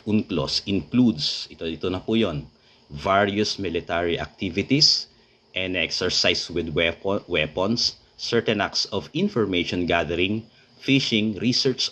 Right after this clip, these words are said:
or survey activities, and any other activity not having a direct bearing on passage. So, sa madaling salita,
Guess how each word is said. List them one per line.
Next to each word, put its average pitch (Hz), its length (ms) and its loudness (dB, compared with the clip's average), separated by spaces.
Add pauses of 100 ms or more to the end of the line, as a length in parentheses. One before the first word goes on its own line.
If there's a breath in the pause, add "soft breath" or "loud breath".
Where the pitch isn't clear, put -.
or 95 80 -2
survey 110 500 2
activities, 92 800 -2 (320 loud breath)
and 101 240 -2
any 135 240 6
other 113 240 2
activity 90 720 -4
not 104 240 0
having 101 480 0
a 85 60 -6
direct 85 420 0 (160)
bearing 95 500 2 (140)
on 117 320 0 (400 soft breath)
passage. - 800 -4 (720 soft breath)
So, 110 240 0
sa - 80 0
madaling 98 400 2
salita, 113 560 0